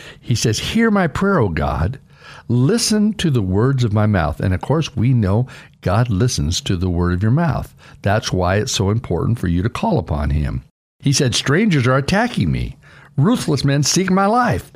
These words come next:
Men without regard for God." Yes, they're trying to kill David. They're chasing him down.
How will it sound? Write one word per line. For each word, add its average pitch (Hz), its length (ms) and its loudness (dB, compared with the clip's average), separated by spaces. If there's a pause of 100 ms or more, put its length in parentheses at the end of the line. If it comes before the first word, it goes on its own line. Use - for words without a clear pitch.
(300)
Men 202 220 2
without 202 280 0
regard 165 460 2
for 214 120 -2
God." 190 400 0
Yes, 185 240 0
they're 104 100 2
trying 175 260 0
to 104 60 -2
kill 254 240 -2
David. 82 460 -6 (460)
They're 110 160 2
chasing 175 420 0
him 170 100 2
down. 190 460 0